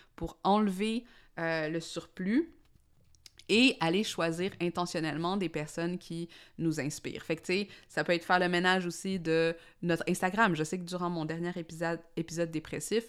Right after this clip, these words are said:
j'ai, euh, unfollow, je pense, trois cents personnes.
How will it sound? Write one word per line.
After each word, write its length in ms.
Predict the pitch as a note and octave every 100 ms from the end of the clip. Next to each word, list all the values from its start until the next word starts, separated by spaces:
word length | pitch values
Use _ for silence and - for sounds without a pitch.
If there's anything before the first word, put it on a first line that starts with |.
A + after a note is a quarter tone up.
| -
j'ai, 440 | D#3+ D#3 E3 D#3+ -
euh, 380 | D3 C#3+ D#3 F#3+ - _ F3+
unfollow, 880 | F#3 F3+ - E3 E3 E3 G#3 A#3 - -
je 140 | -
pense, 260 | - F3 -
trois 220 | - D#3+
cents 160 | D#3+ F3+
personnes. 600 | D#3+ - - F3 G3+ G3